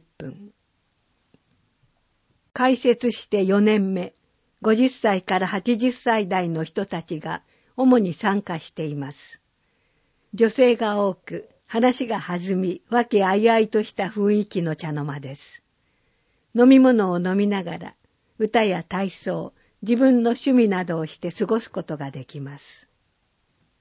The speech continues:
写真二枚。写真の説明。一、南区地域の茶の間、南サロンと書かれたボードです。二、コーヒーメーカーの写真です。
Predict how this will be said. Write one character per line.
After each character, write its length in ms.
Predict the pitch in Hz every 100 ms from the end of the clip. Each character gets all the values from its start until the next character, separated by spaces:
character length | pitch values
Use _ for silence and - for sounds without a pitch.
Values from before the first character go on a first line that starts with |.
| _ _ _ _ _ _ _ _
写 200 | - 208
真 400 | - 220 202 202
二 140 | 202
枚。 300 | 180 143 156 - _ _ _ _ -
写 200 | 233 208
真 240 | 233 208
の 100 | 196
説 380 | 170 185 - 180
明。 320 | 175 160 - _ _ _ _ _ _ _ _
一、 460 | 220 - - 190 - _ _ _ _ _ _
南 420 | 208 233 240 233 220
区 300 | - 190 190
地 160 | - 262
域 200 | 233 180
の 160 | 170
茶 200 | 165 185
の 160 | 175 180
間、 240 | 175 170 - _ _ _
南 420 | 196 233 240 233
サ 260 | 220 - 208
ロ 140 | 170
ン 140 | 175 - _
と 140 | 208 202
書 120 | 190
か 120 | 190
れ 140 | 175
た 240 | 170 160 156
ボ 180 | 160 156
ー 40 |
ド 140 | 143
で 200 | 131 135
す。 240 | 185 - _ _ _ _ -
二、 280 | 202 202 - _ _ _ _ _ -
コ 140 | 240
ー 40 | 254
ヒ 220 | 262 247
ー 20 |
メ 180 | 240 233
ー 60 |
カ 180 | 214 175
ー 20 | 147
の 140 | 143
写 160 | - 143
真 320 | - 147 135
で 140 | 127
す。 280 | - - _